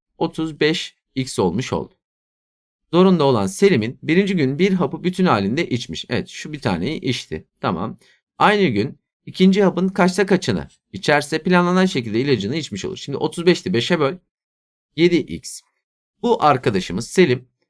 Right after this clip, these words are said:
yedi x içmeli. Beş x'ini içti. O zaman buradan ne içecek? İki x daha içecek. Peki tamamı beş x olan bir hapın iki x'ini içersen ne kadar kalır? Üç x kalır. Bana neyi soruyordu? Şekilde ilacın, e, ikinci hapın kaçta kaçını içerse planlanan şekilde.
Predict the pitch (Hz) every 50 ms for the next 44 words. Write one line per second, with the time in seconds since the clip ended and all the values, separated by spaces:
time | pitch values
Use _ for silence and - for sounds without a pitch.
0 | _ _ _ _ _ _ - 180 208 196 220 185 - - 107 92 - - 80 71
1 | 65 - _ 170 202 226 220 220 196 - - 185 190 185 185 - - - - -
2 | _ - - 156 190 185 175 185 175 156 156 139 135 143 170 190 196 190 175 147
3 | 165 160 - _ - - 185 185 214 208 190 190 - 151 131 101 90 - - 73
4 | 69 - - 123 107 - - 151 175 185 185 185 185 180 185 185 185 170 - -
5 | 165 156 151 151 151 139 120 117 - - - - 123 120 - 202 190 185 - 165
6 | 151 151 - - 135 113 - 101 85 92 120 147 160 175 151 143 131 127 - 143
7 | 151 180 - _ _ _ _ _ _ _ _ _ - 160 180 - - - - -
8 | - 87 107 160 185 - _ _ _ _ - 131 151 170 185 190 190 190 170 139
9 | 139 147 196 190 190 - _ _ _ _ - 147 165 160 139 127 123 120 135 165
10 | 175 180 180 180 _ _ _ _ _ _ _ _ _ _ _ _ _ _ _ _
11 | 107 104 101 101 98 - - - 135 139 - 160 160 170 170 180 175 139 - -
12 | 104 95 95 - 135 135 139 - 180 180 180 - _ _ _ _ _ _ _ _
13 | - 120 123 - 92 85 - - - 185 - - 151 147 147 - 151 - - 147
14 | 143 139 143 143 147 143 143 139 131 - 98 95 - 73 67 67 -